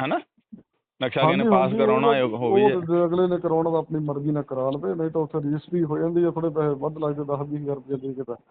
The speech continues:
Speaker 2: ਰਜਿਸਟਰੀ ਕਰਾਓ ਆਪਣੀ ਤਾਂ ਠੀਕ ਠਾਕ ਹੈ ਜੀ।
Speaker 1: ਹਾਂ, ਬਿਲਕੁਲ, ਬਿਲਕੁਲ, ਉਹ ਸਭ ਤੋਂ ਵਧੀਆ ਜੀ। ਚਲੋ,
Speaker 2: ਹਾਂ।
Speaker 1: ਠੀਕ ਆ ਸਰ, ਤੁਹਾਡੇ ਨਾਲ ਕੋਈ ਹੋਰ ਜਾਣਕਾਰੀ, ਅਹ, ਲੈਣੀ ਹੋਈ ਤਾਂ ਫਿਰ ਮੈਂ ਦੁਬਾਰਾ ਕਾਲ ਕਰਾਂ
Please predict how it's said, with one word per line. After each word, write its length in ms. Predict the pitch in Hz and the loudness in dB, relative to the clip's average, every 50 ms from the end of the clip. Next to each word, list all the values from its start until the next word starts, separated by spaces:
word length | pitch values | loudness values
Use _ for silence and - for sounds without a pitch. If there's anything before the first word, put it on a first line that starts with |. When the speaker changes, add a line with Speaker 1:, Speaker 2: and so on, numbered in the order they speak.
| _ _ _ _ _ _ _ _ _ - 170 | _ _ _ _ _ _ _ _ _ -8 -4
Speaker 2:
ਰਜਿਸਟਰੀ 440 | 147 151 151 147 147 - 156 151 151 | -2 0 0 0 -2 -4 -4 -4 -2
ਕਰਾਓ 320 | 147 151 135 139 143 143 139 | -2 -2 -2 0 0 0 -2
ਆਪਣੀ 220 | 139 - 135 131 | -2 -6 -10 -12
ਤਾਂ 100 | 127 123 | -12 -12
ਠੀਕ 180 | 127 127 123 - - | -12 -14 -14 -12 -10
ਠਾਕ 180 | 139 135 135 131 135 | -8 -8 -6 -6 -8
ਹੈ 60 | 139 | -8
ਜੀ। 100 | - 151 - _ _ _ _ _ _ _ _ _ _ _ - | -10 -12 -16 _ _ _ _ _ _ _ _ _ _ _ -4
Speaker 1:
ਹਾਂ, 160 | 175 220 226 | -2 -2 -2
ਬਿਲਕੁਲ, 340 | 190 143 147 165 165 - 165 | -2 -2 -2 -2 -2 -2 -4
ਬਿਲਕੁਲ, 360 | 143 120 123 131 - 127 120 | -2 -2 -4 -2 -2 -4 -2
ਉਹ 80 | 131 135 | -2 -2
ਸਭ 160 | - 127 123 | -2 -4 -2
ਤੋਂ 140 | - 139 127 | 0 0 0
ਵਧੀਆ 240 | 120 117 117 120 123 | 0 0 0 -2 -2
ਜੀ। 120 | 131 139 - - _ _ _ - - - - _ | -4 -6 -12 -16 _ _ _ -20 -20 -20 -18 _
ਚਲੋ, 140 | - 185 214 | -2 0 2
Speaker 2:
ਹਾਂ। 80 | 226 190 | 2 2
Speaker 1:
ਠੀਕ 240 | 165 185 202 208 240 | 2 2 2 2 0
ਆ 100 | 240 214 | 0 0
ਸਰ, 300 | 196 240 254 220 135 160 | 0 -2 -2 -2 -6 -4
ਤੁਹਾਡੇ 240 | - 190 190 175 | -2 0 0 0
ਨਾਲ 160 | 165 160 170 160 | 0 -2 -2 -2
ਕੋਈ 340 | 175 180 180 180 185 180 - 139 | 0 0 0 0 0 -2 -4 -2
ਹੋਰ 260 | 123 156 147 151 151 | 0 2 2 2 2
ਜਾਣਕਾਰੀ, 880 | 156 165 156 156 151 156 151 156 156 156 156 160 160 156 151 151 - - _ - | 0 -2 -2 0 0 0 0 0 0 0 0 0 0 0 0 -2 -4 -4 _ -2
ਅਹ, 200 | 147 147 139 135 | 0 0 2 2
ਲੈਣੀ 260 | 135 131 127 139 147 | 0 0 -2 -2 -2
ਹੋਈ 80 | 147 131 | -2 -4
ਤਾਂ 80 | 135 | -2
ਫਿਰ 160 | - 139 127 | -2 -2 -2
ਮੈਂ 80 | 131 131 | -2 -4
ਦੁਬਾਰਾ 300 | 123 117 113 117 123 131 | -2 -2 -2 0 -2 -2
ਕਾਲ 220 | 123 127 120 113 | 0 0 0 0
ਕਰਾਂ 240 | 110 123 123 131 147 | 0 0 -2 -2 -4